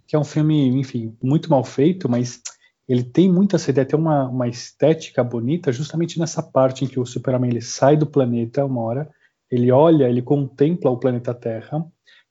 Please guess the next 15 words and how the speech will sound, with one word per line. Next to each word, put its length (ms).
ele 160
ouve 220
o 60
pai 200
dele 220
falando 560
como 200
uma 100
espécie 340
de 100
memória, 500
né, 140
uma, 340
uma 240
voz 520